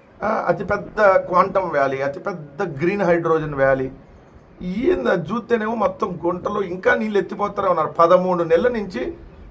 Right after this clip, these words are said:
రోజు ఎత్తిపోతూనే ఉన్నారు, ఒక్క రోజు కూడా గ్యాప్ లేదు. అమరావతిలో నిరంతరం కొనసాగుతున్నట్టు, ఆంధ్రప్రదేశ్లో నిరంతరం కొనసాగుతున్నటువంటి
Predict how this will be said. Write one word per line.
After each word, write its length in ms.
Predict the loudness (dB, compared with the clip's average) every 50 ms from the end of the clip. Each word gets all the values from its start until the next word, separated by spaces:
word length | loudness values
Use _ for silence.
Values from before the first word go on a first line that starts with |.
| -12
రోజు 540 | -8 -2 0 2 4 6 6 6 6 4 0
ఎత్తిపోతూనే 480 | -2 -2 0 0 0 2 2 0 -2 0
ఉన్నారు, 240 | 0 2 2 2 2
ఒక్క 220 | 2 0 -2 -4
రోజు 220 | -4 -2 -2 0
కూడా 140 | 0 0 0
గ్యాప్ 280 | 2 2 2 2 0 -2
లేదు. 200 | -6 -6 -8 -8 -12 -18 -20 -20 -20 _ _ _ _ _ _ _ _ _ _ _ _ _ _ -8 -4 0
అమరావతిలో 600 | 2 4 6 6 6 6 6 4 4 2 0 0
నిరంతరం 640 | 0 0 -2 -2 -2 -2 0 2 4 4 2 2
కొనసాగుతున్నట్టు, 680 | -2 -4 -6 -4 -2 -2 -2 -2 -2 -4 -8 -6 -4 0
ఆంధ్రప్రదేశ్లో 580 | 0 0 0 0 -2 -4 -4 -6 -4 -4 -4
నిరంతరం 500 | -4 -4 -4 -4 -6 -6 -4 -4 -4 -2
కొనసాగుతున్నటువంటి 1080 | -2 -4 -4 -2 0 0 0 0 -2 -4 -6 -6 -6 -6 -6 -4 -2 -2 -2 -2 -2 -6